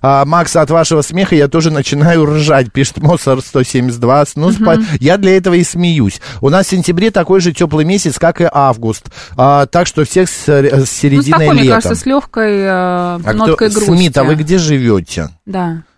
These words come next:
Speaker 1: Нам интересно. С легкой гру-, нотой грусти, а почему?
Speaker 2: Зачем ты открываешь, э, эту фотографию постоянно? Что у тебя с
Speaker 1: Это
Speaker 2: этим?
Speaker 1: уже другая,
Speaker 2: А,
Speaker 1: это
Speaker 2: это
Speaker 1: другие
Speaker 2: другая?
Speaker 1: орехи, да.
Speaker 2: Понятно. Мне
Speaker 1: Там
Speaker 2: кажется, те же самые, нет?
Speaker 1: Нет, видишь, тут
Speaker 2: Саша,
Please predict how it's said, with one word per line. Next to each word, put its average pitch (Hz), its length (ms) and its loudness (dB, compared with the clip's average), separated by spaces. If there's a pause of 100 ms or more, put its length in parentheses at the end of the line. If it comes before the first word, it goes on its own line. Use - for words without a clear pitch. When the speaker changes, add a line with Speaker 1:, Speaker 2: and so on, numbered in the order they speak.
Speaker 1:
Нам - 280 -2
интересно. 110 640 -2
С - 200 -10
легкой 170 380 0
гру-, 165 500 0
нотой 160 400 -2
грусти, 170 320 -2
а 120 60 0
почему? 143 380 -4
Speaker 2:
Зачем 156 120 0
ты 330 80 -4
открываешь, 247 540 -4
э, 190 220 -8
эту 190 120 -14
фотографию 185 460 -12
постоянно? 165 440 -10
Что - 180 -10
у 208 40 -6
тебя 175 240 -12
с 156 40 -6
Speaker 1:
Это 117 100 -4
Speaker 2:
этим? 143 80 2
Speaker 1:
уже 180 180 0
другая, 190 580 2
Speaker 2:
А, 156 120 2
Speaker 1:
это 165 100 0
Speaker 2:
это 160 100 -2
Speaker 1:
другие 214 260 2
Speaker 2:
другая? 143 200 4
Speaker 1:
орехи, 120 460 0
да. 110 360 0
Speaker 2:
Понятно. 98 320 -6
Мне 185 40 -2
Speaker 1:
Там 127 80 4
Speaker 2:
кажется, 131 160 -2
те 269 80 -4
же - 60 -6
самые, 160 400 -8
нет? 131 140 2
Speaker 1:
Нет, 117 220 2
видишь, 202 340 -4
тут 139 220 -4
Speaker 2:
Саша, 139 160 0